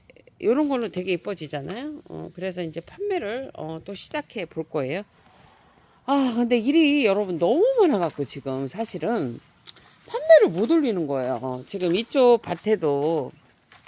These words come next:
이제 죽은 것들이 나왔잖아요. 그래서 요것도 이제 뭐 심는 것들도 계속 일이 바쁘고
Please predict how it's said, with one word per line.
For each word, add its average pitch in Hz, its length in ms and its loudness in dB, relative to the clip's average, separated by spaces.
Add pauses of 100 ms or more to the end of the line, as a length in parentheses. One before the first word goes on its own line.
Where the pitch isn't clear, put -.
(1200)
이제 175 300 2
죽은 349 360 2
것들이 208 380 0
나왔잖아요. 131 960 -4
그래서 160 560 -6 (760)
요것도 208 380 4
이제 165 180 0
뭐 147 220 0
심는 381 580 0
것들도 135 1120 -4
계속 165 540 -10
일이 160 180 -2
바쁘고 127 840 -10